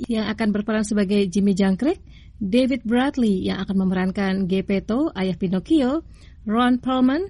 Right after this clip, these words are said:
Tilda Swinton, dan Christoph Waltz.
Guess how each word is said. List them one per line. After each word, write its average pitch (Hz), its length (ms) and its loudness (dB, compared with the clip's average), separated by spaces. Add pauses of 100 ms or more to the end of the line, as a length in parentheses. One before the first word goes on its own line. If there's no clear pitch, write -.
(360)
Tilda 190 320 4
Swinton, 294 720 -2
dan 285 260 0
Christoph 190 460 -2
Waltz. 190 560 -4